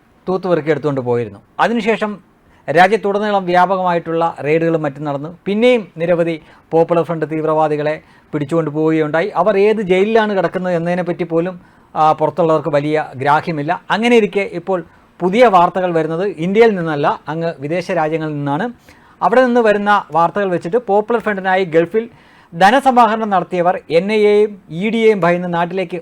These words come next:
മടങ്ങുന്നില്ല എന്ന വാർത്തയാണ്. പോപ്പുലർ ഫ്രണ്ട് നിരോധനത്തിന് ശേഷം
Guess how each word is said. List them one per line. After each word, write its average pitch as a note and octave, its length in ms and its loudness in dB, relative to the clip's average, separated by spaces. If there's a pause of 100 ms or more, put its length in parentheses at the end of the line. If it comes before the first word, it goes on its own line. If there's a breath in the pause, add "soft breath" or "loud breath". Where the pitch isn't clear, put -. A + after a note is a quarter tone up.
(140)
മടങ്ങുന്നില്ല E3 640 0
എന്ന C#3+ 200 -6
വാർത്തയാണ്. D3 540 -4 (480 soft breath)
പോപ്പുലർ A#3 280 4
ഫ്രണ്ട് A#3 340 0
നിരോധനത്തിന് A#3 400 2
ശേഷം G3 440 -4